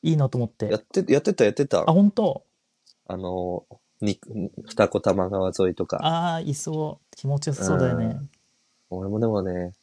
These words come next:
Speaker 2: 前したのいつだったかな。大人になってからしたよ、でも。
Speaker 1: あ、本当に？え、楽しそう。
Speaker 2: 友達と、
Speaker 1: うん。
Speaker 2: 高校の同級生三人で、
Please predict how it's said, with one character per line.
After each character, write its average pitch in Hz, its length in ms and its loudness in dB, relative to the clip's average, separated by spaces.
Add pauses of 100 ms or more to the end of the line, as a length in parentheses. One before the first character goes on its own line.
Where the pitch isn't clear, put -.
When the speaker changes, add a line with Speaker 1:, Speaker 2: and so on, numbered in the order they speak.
(240)
Speaker 2:
前 98 240 -2
し - 140 -6
た 120 100 0
の 104 160 -2
い 101 60 -4
つ - 100 -14
だ 123 120 -2
っ - 40 0
た - 140 -6
か - 100 -10
な。 98 460 -4 (420)
大 101 140 -2
人 165 160 6
に 185 40 6
な 196 100 6
っ 202 40 -2
て - 80 0
か - 100 -4
ら 82 60 -2
し - 100 -6
た 92 120 0
よ、 104 100 0
で - 80 -2
も。 - 140 -10 (120)
Speaker 1:
あ、 175 60 8
本 185 260 6
当 220 200 4
に？ 214 280 4 (920)
え、 143 80 -4
楽 - 40 -10
し 139 60 -4
そ 131 40 2
う。 135 40 6
Speaker 2:
友 190 100 6
達 - 200 0
と、 - 420 4 (240)
Speaker 1:
う 120 40 -6
ん。 107 320 -6 (160)
Speaker 2:
高 127 200 4
校 131 260 2
の 131 120 2
同 127 200 4
級 127 220 0
生 90 200 -2
三 98 240 -4
人 104 300 -6
で、 90 400 0